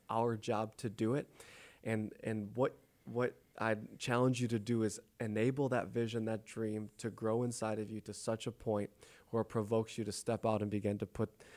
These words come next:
the practical steps of making the dream a reality into motion.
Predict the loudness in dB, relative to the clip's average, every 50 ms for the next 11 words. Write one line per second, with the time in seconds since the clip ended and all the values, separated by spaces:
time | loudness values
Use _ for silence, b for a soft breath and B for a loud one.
0 | B B B B B B _ _ -2 -2 -2 -2 0 0 0 0 0 -2 -4 -2
1 | -2 -2 0 0 0 0 0 0 -4 -4 -4 -4 -6 -14 _ -8 -4 -2 -2 -2
2 | 0 -2 -2 -2 -2 -4 -2 0 0 0 2 0 -2 -2 -2 0 2 4 4 4
3 | 4 4 4 2 2 0 0 -2 0 0 2 2 2 2 2 0 -4 -6 -8 -8